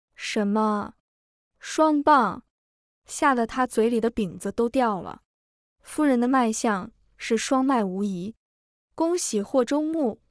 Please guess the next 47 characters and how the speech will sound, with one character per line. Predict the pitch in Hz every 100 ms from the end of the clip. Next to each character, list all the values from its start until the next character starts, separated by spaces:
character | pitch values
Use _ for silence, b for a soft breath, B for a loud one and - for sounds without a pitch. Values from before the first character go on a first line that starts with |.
| _ -
恭 | 311 330
喜 | - 202
州 | 262 302
牧 | 320
夫 | 262 - 277
人 | 269 208
啊！” | 190 180 - _ _ _ _ _ -
众 | 330 277
人 | 247
大 | 262 269
喜， | 240 - 180 - - _ _ -
唯 | 220 240
独 | - 247
霍 | 254 302 247
不 | 262
疑 | 214 196
站 | - 240
在 | 202
原 | 180 156 185
地。 | 240 - _ _ _ _ _ -
程 | - 262
少 | 320 311
商 | 320 330
不 | 320
解， | 302 - - 90 _ _ _
走 | 226 208
近 | 254 240
他， | 226 220 240 b b
嫩 | 349 359
白 | 294 240
的 | 294
小 | - 214
手 | - 220 165
在 | 180 226
他 | 233
面 | 247 214
前 | 208 214
挥 | - 269 277
了 | 269 - _ _
挥。 | - 220 220 240 _ _ _ _ _ _
“阿 | 233
征， | 226 262 262 262 262 _ _ _
你 | -
不 | 214 233
高 | 302 320
兴 | - 330
吗？” | 254 208 220